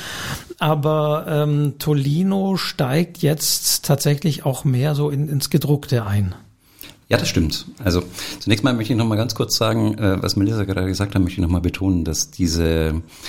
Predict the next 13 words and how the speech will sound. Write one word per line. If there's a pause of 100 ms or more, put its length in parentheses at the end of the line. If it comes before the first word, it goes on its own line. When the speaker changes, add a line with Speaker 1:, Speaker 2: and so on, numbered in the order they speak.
(300)
Speaker 2:
Allianz,
äh,
in
Deutschland
einen,
äh,
solitären
Markt
g-, (100)
fast
schon
geschaffen
hat.